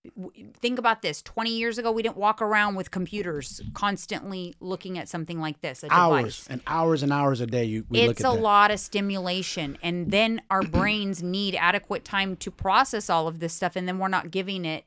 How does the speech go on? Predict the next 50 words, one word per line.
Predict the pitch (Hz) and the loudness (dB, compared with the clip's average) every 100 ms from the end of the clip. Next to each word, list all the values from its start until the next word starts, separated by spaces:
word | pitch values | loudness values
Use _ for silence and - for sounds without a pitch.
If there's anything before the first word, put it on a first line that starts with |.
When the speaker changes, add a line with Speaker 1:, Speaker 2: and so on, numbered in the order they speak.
| - | -8
Speaker 1:
and | 175 175 | -4 0
that's | 208 - | -2 -2
when | 214 202 190 190 - | -4 -4 -4 -8 -6
your | 175 | -4
body | 175 202 | 0 0
breaks | 214 190 185 - | 2 -2 -4 -4
down. | 190 175 92 - _ _ _ _ - | -2 -2 -4 -14 _ _ _ _ -10
Speaker 2:
Yeah. | 87 85 | -10 -10
Speaker 1:
You're | - 196 | -8 -2
not | 226 | -2
sending | - 233 240 | 0 0 0
it. | 240 - | -4 -4
Think | 320 415 | -6 -6
about | 539 494 | -6 -6
sleep | - - 240 277 214 | -6 -4 -4 -2 -6
as, | 214 | -2
like, | 202 185 | -4 -4
the | 180 | -4
maintenance | 170 170 180 175 160 | -2 -4 -4 -8 -8
phase. | - 139 123 - - _ _ _ _ | -8 -8 -8 -12 -14 _ _ _ _
You | 104 160 | -4 0
know | 311 | 0
Speaker 2:
Mm-hmm. | 381 | 2
Speaker 1:
how | 392 | 0
you | 359 | 0
have | 269 254 | -2 -2
to | 240 | -2
do, | 196 220 220 | -4 -2 0
like, | 202 175 - _ _ _ _ _ | 2 0 -2 _ _ _ _ _
at | 185 196 | 0 0
night | 175 175 - | 0 0 0
you | 180 | -6
have | 165 | -4
to | 165 | -6
re-, | 170 175 73 | -6 -8 -10
you | 175 | -4
know, | 165 160 147 147 | -2 -2 -6 -6
download | 175 165 170 170 | 0 0 2 0
a | 165 | 0
new | 156 170 165 | -2 -2 -2
software | - 160 160 - 170 | 0 0 0 -2 -2
update | 165 165 190 175 170 | -2 -4 -6 -4 -6
or | 160 | -6
Speaker 2:
Yeah. | |
Speaker 1:
something | 180 170 170 | -4 -4 0
Speaker 2:
Yeah, | 131 123 | 4 4
Speaker 1:
for | |
Speaker 2:
yeah, | 110 107 | 4 2
Speaker 1:
your | 160 | 2
Speaker 2:
yeah. | 156 | 0